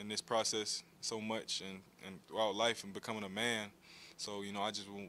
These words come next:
would like to credit those guys and give them those fla-, their flowers because, you know,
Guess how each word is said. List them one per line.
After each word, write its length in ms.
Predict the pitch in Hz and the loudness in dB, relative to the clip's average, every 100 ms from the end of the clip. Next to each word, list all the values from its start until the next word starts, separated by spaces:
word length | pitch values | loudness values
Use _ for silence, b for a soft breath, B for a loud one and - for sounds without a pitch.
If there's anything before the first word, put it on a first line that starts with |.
| 87 | -6
would 100 | 101 | -2
like 160 | 104 98 | 0 -2
to 80 | 98 - - | -10 -12 -6
credit 300 | - 104 95 | -2 -2 -2
those 200 | 104 101 | -4 -2
guys 320 | 98 104 104 | 0 0 0
and 100 | 98 | -4
give 120 | 104 | -4
them 120 | 104 104 | -4 -2
those 180 | 101 | -2
fla-, 260 | - 104 107 98 | -2 0 0 -2
their 140 | 101 107 | -4 -4
flowers 440 | - 107 104 104 | 0 0 2 -2
because, 380 | 95 95 101 95 | -6 -8 -6 -6
you 80 | 98 | -8
know, 160 | 98 | -10